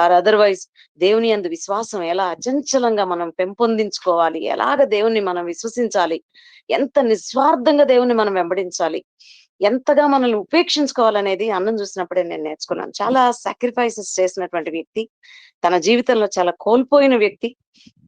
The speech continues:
చాలా, చాలా ఎత్తుకి ఎదిగినటువంటి వ్యక్తి at the same time. అయితే నేను సంతోషించేది ఏంటంటే, పీపుల్ తనని నమ్మలేకపోయారు, పీపుల్ తనని అడాప్ట్ చేసుకోలేకపోయారు, పీపుల్ తనని అర్థం చేసుకోలేకపోయారు. పీపుల్ చాలా మంది, నైంటీ పర్సెంట్ of people they left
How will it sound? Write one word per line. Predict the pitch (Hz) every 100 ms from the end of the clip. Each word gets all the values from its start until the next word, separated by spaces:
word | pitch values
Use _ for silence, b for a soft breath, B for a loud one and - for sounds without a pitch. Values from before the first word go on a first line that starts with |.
| -
చాలా, | 180 233 294 311 285 277 233
చాలా | 220 214
ఎత్తుకి | 185 185 - 254 277
ఎదిగినటువంటి | 214 208 208 196 185 170
వ్యక్తి | 165 - 175 -
at | 160
the | 180
same | 180 160 156 -
time. | - -
అయితే | 220 285
నేను | 247 208
సంతోషించేది | 190 208 294 302 277 247 196
ఏంటంటే, | 196 196 190 208 180 _ B B -
పీపుల్ | 320 339 285 233
తనని | 190 180
నమ్మలేకపోయారు, | 170 180 208 220 185 160 180 240
పీపుల్ | 196 202 214 202
తనని | 175 170
అడాప్ట్ | - 175 247 - 202
చేసుకోలేకపోయారు, | 180 - 165 160 156 160 180
పీపుల్ | 208 208 214 190
తనని | 175
అర్థం | 165 160 214 247
చేసుకోలేకపోయారు. | 226 - - 165 - 165 160 - B B B _ -
పీపుల్ | 302 302 285 220 170 - 190
చాలా | 226 302
మంది, | 277 190
నైంటీ | 170 202 277 311 - 294
పర్సెంట్ | - 240 233 254 240
of | 233 _
people | 226 - 233 185
they | 185 175
left | - - -